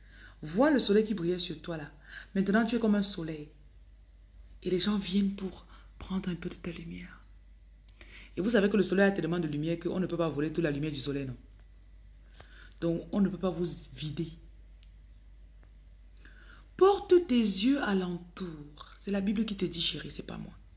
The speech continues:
Regarde. Porte tes yeux. Tu as vu les statues de Marie ? Waouh, ça c'est super.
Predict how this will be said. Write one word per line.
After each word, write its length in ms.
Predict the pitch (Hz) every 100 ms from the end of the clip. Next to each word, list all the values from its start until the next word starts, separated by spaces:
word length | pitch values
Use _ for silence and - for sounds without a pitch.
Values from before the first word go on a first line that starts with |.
| - - - - - - - - - -
Regarde. 1160 | - 302 330 359 370 359 339 330 311 302 294 294 - - - - - - - - - - - - - - - - - - - - - - - - - -
Porte 420 | 359 381 - 359 381 370 - - -
tes 80 | 254
yeux. 540 | 240 196 233 285 240 - - - - - - - - - - - - - - - - - - - - - - - - - - - - - - - - - - - - - - - - - - - - -
Tu 120 | 240
as 20 |
vu 100 | 233
les 80 | 202
statues 320 | - 160 165
de 120 | 175
Marie ? 440 | 151 147 160 165 151
Waouh, 100 | 156 156 151
ça 100 | -
c'est 120 | 160
super. 420 | - - - 165